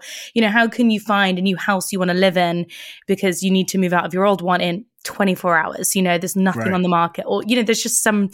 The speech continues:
Speaker 1: practical things. Or how do you get a visa that the government of the country you want to go to has given three weeks? You know, there's really kind of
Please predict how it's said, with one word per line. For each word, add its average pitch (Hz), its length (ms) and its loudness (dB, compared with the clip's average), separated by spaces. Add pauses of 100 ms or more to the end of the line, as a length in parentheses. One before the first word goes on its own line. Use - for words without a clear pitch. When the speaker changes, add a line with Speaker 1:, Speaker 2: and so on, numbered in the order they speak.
(540)
Speaker 1:
practical 240 420 0
things. 214 200 0
Or 208 80 2
how 285 240 2
do 262 120 0
you 233 100 2
get 214 280 0
a 226 100 2
visa 202 580 2 (480)
that 208 340 2 (240)
the 226 60 0
government 202 440 2
of 170 180 -6 (260)
the 175 140 -4
country 202 320 -2
you 185 80 0
want 190 120 -2
to 208 80 0
go 202 400 4
to 175 540 0
has - 220 -2
given 180 320 0
three 202 500 -4
weeks? 175 360 -6
You 254 60 6
know, 240 60 4
there's 220 220 0
really 247 180 2
kind 214 240 0
of 185 160 2